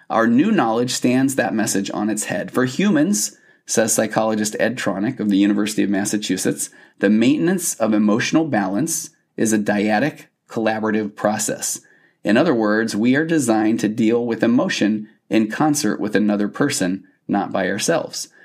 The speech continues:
So that at times is one of those concepts that I, I believe fully, but, and, and I, and I get, and I've done a couple of episodes on this, I, I really have, where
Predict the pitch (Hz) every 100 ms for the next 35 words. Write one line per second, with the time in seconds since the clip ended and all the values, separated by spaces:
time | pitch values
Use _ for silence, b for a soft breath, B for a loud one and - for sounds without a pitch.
0 | b - 123 120 120 120 147 170 139 123
1 | - - 202 110 120 110 117 120 110 110
2 | 131 151 139 - - 101 - 123 - -
3 | 98 98 87 131 131 139 143 B B B
4 | - 110 104 - 113 104 - 107 104 101
5 | 107 107 104 117 123 113 110 107 123 110
6 | - 160 160 131 127 123 92 92 90 85
7 | - 92 69 101 110 101 107 92 98 104
8 | 107 104